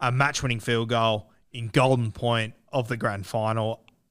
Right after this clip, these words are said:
Uh, just unbelievable scenes. I know that when I started my podcast and I was looking for some, you know, game footage, some, some audio from games that really stood out to me, I couldn't go past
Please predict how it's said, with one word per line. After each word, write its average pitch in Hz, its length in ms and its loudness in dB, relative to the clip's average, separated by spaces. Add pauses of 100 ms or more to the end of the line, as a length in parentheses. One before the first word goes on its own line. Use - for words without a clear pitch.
(200)
Uh, 190 120 -4
just 170 300 2
unbelievable 127 760 2
scenes. 123 380 -2
I 135 160 2
know 131 160 4
that 127 80 0
when 123 100 0
I 123 120 4
started 120 340 2
my 113 160 0
podcast 135 640 0 (320)
and 120 80 -4
I 113 60 -2
was 110 140 -2
looking 120 200 -2
for 117 100 -8
some, 110 420 -6
you 113 120 -6
know, 110 140 0
game 127 360 0
footage, 123 400 -4
some, 110 460 -4
some 123 400 -8 (440)
audio 175 380 6
from 139 220 -6
games 135 320 -2
that 127 80 -8
really 123 180 -4
stood 120 220 -4
out 117 160 0
to 127 100 -8
me, 120 140 -2
I 120 100 0
couldn't 131 280 -6
go 113 180 -2
past 107 480 -4